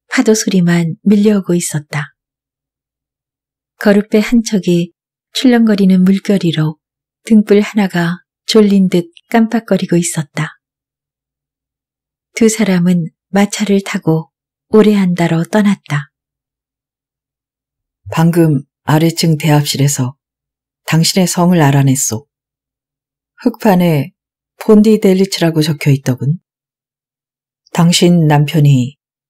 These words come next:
Speaker 2: 독일인인가요?"
Speaker 1: 크로프가 물었다.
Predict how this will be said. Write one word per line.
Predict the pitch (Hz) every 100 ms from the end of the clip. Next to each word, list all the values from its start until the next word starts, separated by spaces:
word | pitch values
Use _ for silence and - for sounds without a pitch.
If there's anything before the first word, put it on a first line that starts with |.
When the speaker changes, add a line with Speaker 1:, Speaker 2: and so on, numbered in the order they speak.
| _
Speaker 2:
독일인인가요?" | - 151 180 170 143 127 120 123 - _ _ _ _ _ _ _ _ _ _ _ _ _
Speaker 1:
크로프가 | - 262 262 - 190
물었다. | 170 156 151 143 139